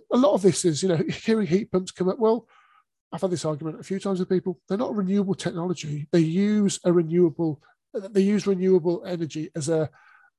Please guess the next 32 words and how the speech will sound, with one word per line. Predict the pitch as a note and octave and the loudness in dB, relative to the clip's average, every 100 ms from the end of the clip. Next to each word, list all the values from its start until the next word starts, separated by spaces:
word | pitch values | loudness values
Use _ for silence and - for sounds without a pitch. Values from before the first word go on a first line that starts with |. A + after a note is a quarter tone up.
| _ | _
to | F3+ | 0
make | F#3 F#3+ | 2 2
them | F#3+ | 2
more | F3+ F3 | 4 4
efficient. | - F#3 F3 F#3 - _ _ _ _ - - - | 2 -2 -2 -8 -14 _ _ _ _ -20 -20 -14
So | - G3+ G3 G3 _ _ _ _ _ _ _ _ | 0 4 4 0 _ _ _ _ _ _ _ _
really, | F#3 A3 D4 G3+ E3+ F#3+ - _ _ _ _ _ _ _ _ | -6 -2 -2 -2 -2 -4 -6 _ _ _ _ _ _ _ _
they | G#3+ | 0
need | A#3 A#3 | 0 -2
to | |
be | A#3+ | -6
talked | - A#3+ - | -4 -4 -2
about | G3+ G3+ | -4 -2
slightly | - G3 E3+ | -2 -2 0
differently. | F3 - F#3 F3+ - | -2 -2 0 0 0
And | A3 | -2
that's | - | -2
not | - - | 0 -2
a | |
criticism. | - C#4+ - A#3 E3+ D#3 | 2 2 2 -2 -4 -6
I, | |
I | C#3+ G3 | -6 -8
think | C4+ | -8
they're | C4 | -6
still | - C4 G#3+ | -2 0 0
good. | G#3+ C#4 - - - _ | 0 -4 -4 -14 -20 _
But | G#3+ - - _ _ _ - | 2 2 -8 _ _ _ 0
unless | G#3 C4+ - | 2 2 2
we | B3 | 0
actually | A3 G#3 | 0 -2
talk | - G#3+ F#3 | 4 6 6
about | D#3+ D#3+ D#3 - | 2 0 0 -4